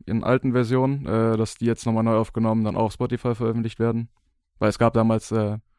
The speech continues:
Kritik, dass Schulsport nicht so gut klingt. <laughs> Deswegen haben wir es nochmal neu gemacht. <laughs>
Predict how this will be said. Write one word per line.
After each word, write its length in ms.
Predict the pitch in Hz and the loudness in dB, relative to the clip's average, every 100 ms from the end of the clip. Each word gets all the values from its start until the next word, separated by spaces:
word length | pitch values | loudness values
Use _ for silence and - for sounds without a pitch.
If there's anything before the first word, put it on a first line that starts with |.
| _ | _
Kritik, 380 | - 127 151 - | -4 4 4 4
dass 140 | 131 | 0
Schulsport 360 | - 143 - 131 | 2 2 2 0
nicht 120 | 131 | 0
so 80 | 117 | -2
gut 140 | 127 | -2
klingt. 320 | - 131 143 - - - 131 | 2 2 0 -2 -2 2 2
<laughs> 320 | - 143 - | 2 0 0
Deswegen 260 | - 131 | -2 2
haben 60 | 135 | 4
wir 40 | 147 | 6
es 60 | |
nochmal 240 | 147 139 143 | 8 8 10
neu 160 | 170 | 10
gemacht. 320 | 160 165 170 - 269 - 254 | 10 8 8 6 -2 0 6
<laughs> 800 | 220 - 208 - 190 - - | 6 8 6 8 4 4 4